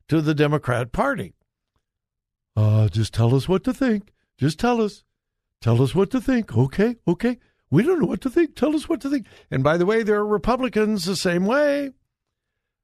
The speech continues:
I know some Donald Trump people. Not all, not most, but I know some Donald Trump people. Just tell us what to do. Tell us what to say.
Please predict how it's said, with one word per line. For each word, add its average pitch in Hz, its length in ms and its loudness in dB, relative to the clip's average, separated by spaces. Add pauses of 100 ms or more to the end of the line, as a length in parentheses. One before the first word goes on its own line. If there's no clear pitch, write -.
(360)
I 160 380 0
know 151 220 0
some 170 240 0
Donald 160 360 2
Trump 359 380 -2 (420)
people. 147 420 -2 (420)
Not 175 200 4
all, 302 280 4
not 285 200 -2
most, 320 400 0
but 185 120 -6
I 214 120 0
know 302 160 0
some 262 240 -4
Donald 240 300 -2
Trump 381 260 -4
people. 233 460 -2 (420)
Just 120 200 -2
tell 117 180 0
us 131 160 -2
what 165 140 0
to 285 120 -2
do. 247 220 0
Tell 120 220 -2
us 98 120 -6
what 110 140 -2
to 226 120 -8
say. 226 300 -2